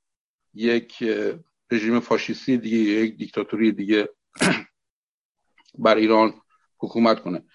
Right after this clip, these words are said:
ما در موقعیتی الان در داخل قرار داریم که تنها برای رسیدن به مزد بیشتر یا فقط برای آزادی زندانیان یا، اه،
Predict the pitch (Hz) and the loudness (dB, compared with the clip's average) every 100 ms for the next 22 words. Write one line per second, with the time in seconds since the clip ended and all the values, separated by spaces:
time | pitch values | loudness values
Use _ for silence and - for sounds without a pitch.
0 | _ - 123 156 160 151 151 147 156 165 | _ 0 4 6 6 4 2 2 2 2
1 | 165 143 143 139 139 127 127 135 139 127 | 0 0 0 0 -2 0 -2 -2 -2 2
2 | 127 127 123 123 120 127 117 120 _ _ | 2 2 0 -4 -4 -2 -4 -6 _ _
3 | _ - 123 123 113 139 139 131 123 120 | _ -6 0 2 2 2 4 4 4 2
4 | 117 117 113 - _ _ _ _ 117 120 | 0 0 -2 -6 _ _ _ _ -4 -4
5 | - 120 120 120 113 120 117 117 117 117 | -4 -2 0 0 2 2 2 0 0 0
6 | 110 113 117 110 - - 143 135 120 _ | -2 -6 -6 -6 -2 4 6 6 2 _
7 | _ _ - 117 117 110 - 117 135 123 | _ _ -2 2 2 2 0 2 2 2
8 | 113 117 117 117 120 117 107 107 104 117 | 0 0 -2 -4 -4 -6 -4 -6 -4 -2
9 | 110 104 - _ _ _ _ 113 120 117 | -2 -4 -12 _ _ _ _ -4 -2 0
10 | 113 113 113 123 120 120 113 110 - _ | 0 0 0 0 0 0 0 -2 -6 _
11 | _ 104 104 98 | _ -10 -6 -6